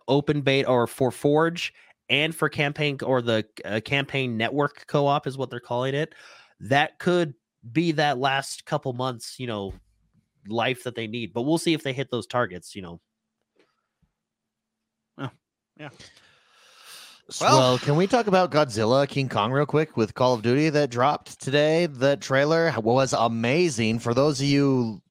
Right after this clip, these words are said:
Speaker 3: that haven't yet seen it, go watch it. It, what's it called again? It's called the
Speaker 1: Monarch.
Speaker 3: The <laughs> Monarch.
Speaker 1: Yeah, because that's from the movies.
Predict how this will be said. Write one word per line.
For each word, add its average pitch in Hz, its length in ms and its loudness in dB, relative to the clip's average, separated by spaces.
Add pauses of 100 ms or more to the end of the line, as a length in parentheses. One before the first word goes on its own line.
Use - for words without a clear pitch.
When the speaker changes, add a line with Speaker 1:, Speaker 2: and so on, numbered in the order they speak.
(120)
Speaker 3:
that 104 200 0
haven't 127 260 0
yet 131 200 0
seen 135 160 -2
it, 101 160 -2 (160)
go 120 140 2
watch 120 260 2
it. 92 240 -4 (500)
It, 101 200 -2
what's 175 220 0
it 262 80 -8
called - 400 0
again? 208 280 -2
It's 196 140 -10
called 170 500 0
the 151 680 2
Speaker 1:
Monarch. 131 520 0 (260)
Speaker 3:
The 135 100 0
<laughs> - 500 0
Monarch. 135 560 -2
Speaker 1:
Yeah, 143 100 0
because 123 260 -6
that's 131 180 -4
from 127 160 -8
the 113 80 -6
movies. 110 580 -6